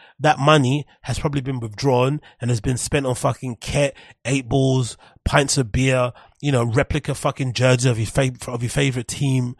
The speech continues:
and fucking, you know, un-, you know, unlimited amount of fucking dinners at fucking Wetherspoons.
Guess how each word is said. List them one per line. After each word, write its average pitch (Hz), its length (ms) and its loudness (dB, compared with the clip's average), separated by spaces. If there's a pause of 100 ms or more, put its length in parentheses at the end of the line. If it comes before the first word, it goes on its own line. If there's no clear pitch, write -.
(280)
and 123 180 0
fucking, 127 680 -2
you 147 100 -4
know, 120 240 0 (340)
un-, 151 280 4 (280)
you 147 120 2
know, 127 160 2
unlimited 139 480 2
amount 120 280 -2
of 117 80 -12
fucking 123 360 -6
dinners 123 320 -2
at 110 120 0
fucking 123 260 -2
Wetherspoons. 101 580 -6